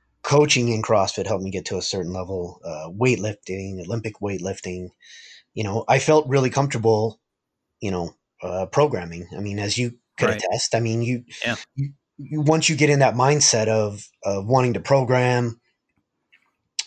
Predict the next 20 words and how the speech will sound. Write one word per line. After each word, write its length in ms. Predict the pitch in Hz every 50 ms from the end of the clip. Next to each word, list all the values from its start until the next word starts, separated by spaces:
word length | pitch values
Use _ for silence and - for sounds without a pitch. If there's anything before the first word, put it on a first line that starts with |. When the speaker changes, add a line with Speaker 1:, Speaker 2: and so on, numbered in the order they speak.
| _ _ _ _ _ _ _ -
Speaker 1:
then 180 | 123 147 143
I 80 | 143 139
just 180 | 120 123 - -
really 160 | 127 123 123
wanted 220 | 113 123 120 113
to 80 | 95 95
help 180 | 104 117 -
other 160 | 113 104 98 92
people. 380 | - 135 156 - 90 82 87
So 240 | - - 98 95 95
I 80 | 101 98
thought 320 | - 113 107 - - -
the 80 | - 95
two 220 | - - 113 104
would, 260 | 98 98 95 101 95 - _ _ - - - - _ _ _ -
would 160 | 104 101 98
mesh 380 | 101 113 117 110 - - -
really 220 | - 107 107 98 98
well. 400 | 85 101 110 113 95 92 - _ _ - _
Um, 420 | - - 85 85 85 85 80 76